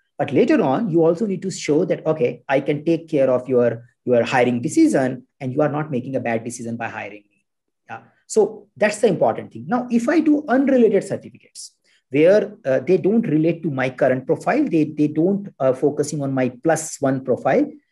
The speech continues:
then they may remain somewhere there. Yeah. They, so for example, I want to become a project manager, but I am doing some technical certifications, uh, or I'm doing some life coaching certification, or I'm doing something,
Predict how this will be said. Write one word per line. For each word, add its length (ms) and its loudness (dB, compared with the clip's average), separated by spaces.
then 420 0
they 120 4
may 160 4
remain 560 0
somewhere 380 0
there. 220 -12
Yeah. 300 -8
They, 160 -6
so 140 -14
for 160 2
example, 500 -2
I 100 4
want 220 0
to 80 0
become 200 -2
a 60 -2
project 360 -2
manager, 360 -4
but 100 -2
I 140 0
am 120 -4
doing 240 -4
some 320 -4
technical 380 0
certifications, 800 -6
uh, 220 2
or 180 4
I'm 180 0
doing 240 4
some 220 -2
life 300 2
coaching 300 0
certification, 760 -6
or 120 0
I'm 220 0
doing 240 0
something, 580 -4